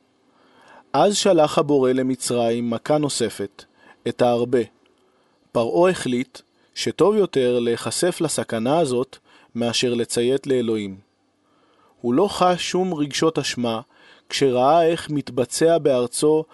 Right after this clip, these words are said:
הדין הנוראי של אלוהים. אחר כך הפיל הבורא חושך על מצרים. לא רק האור נמנע מבני האדם, אפילו האוויר הפך להיות כבד,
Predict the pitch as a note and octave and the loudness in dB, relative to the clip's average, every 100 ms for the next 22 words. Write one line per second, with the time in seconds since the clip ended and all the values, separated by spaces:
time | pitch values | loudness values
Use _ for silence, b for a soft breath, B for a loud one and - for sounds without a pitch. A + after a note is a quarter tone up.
0 | B B A#2 A#2 D3+ D#3 C3 A#2+ A#2+ C3 | B B -10 -2 0 0 0 0 0 0
1 | C3+ A#2 A2 G#2 G2 F#2+ _ b b b | -2 -2 -2 -4 -6 -12 _ b b b
2 | b b b A2 - E3 F3+ E3+ - B2 | b b b -4 2 2 2 -2 -4 -4
3 | - D3 B2 B2 A#2+ B2+ B2 - D3 - | 0 0 2 0 2 0 0 -2 -2 -2
4 | G2 G2+ G2+ G2+ - G2+ G2+ F#2+ F#2 G2 | -6 -6 -8 -8 -8 -8 -8 -8 -14 _
5 | _ _ _ b b b b A#2+ D#3+ G#3+ | _ _ _ b b b b 2 2 2
6 | - D3 C3 D3 C3+ A#2+ A2+ A2+ A2 G#2+ | 2 4 6 4 2 -2 -2 -4 -4 -4
7 | A#2 A2+ G#2+ G#2 G2+ G#2 G2 G2+ B B | -4 -4 -4 -6 -6 -8 -8 -12 B B
8 | B B G#2+ - G3+ G#3+ E3 B2+ A#2 E3 | B B -8 -4 2 4 4 4 0 0
9 | F3 A#2+ - C#3+ D3+ C#3+ C#3+ - A#2+ A2+ | 0 0 -2 -2 0 0 0 -2 -4 -2
10 | A2 | -4